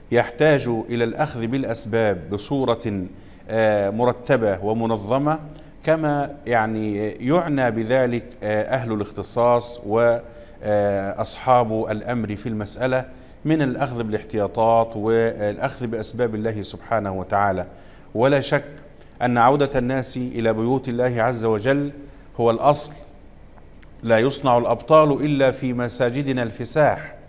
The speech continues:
في روضة القرآن، في ظل الأحاديث الصحاح، في صحبة الأخيار،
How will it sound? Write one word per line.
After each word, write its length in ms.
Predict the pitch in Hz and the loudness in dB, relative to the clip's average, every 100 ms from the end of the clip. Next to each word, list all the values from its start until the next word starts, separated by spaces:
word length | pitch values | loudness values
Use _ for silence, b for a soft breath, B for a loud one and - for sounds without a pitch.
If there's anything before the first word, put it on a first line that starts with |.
| B B B B | B B B B
في 200 | - 120 | -2 2
روضة 460 | 117 143 127 117 117 | 6 4 4 0 -4
القرآن، 640 | - 117 110 131 131 120 | -4 -2 0 2 2 0
في 220 | 107 120 | -4 -4
ظل 340 | 110 123 143 120 | -2 -2 -2 -2
الأحاديث 760 | 113 101 - 113 107 135 - | -2 -4 0 2 2 -2 -4
الصحاح، 720 | - - 110 147 156 147 - B B B B | -10 -10 -2 2 2 0 -10 B B B B
في 200 | - 117 | -2 -2
صحبة 400 | - 147 120 113 127 | 0 -4 -2 -4 -2
الأخيار، 720 | 110 107 - 117 117 110 | -4 -4 -4 0 0 -2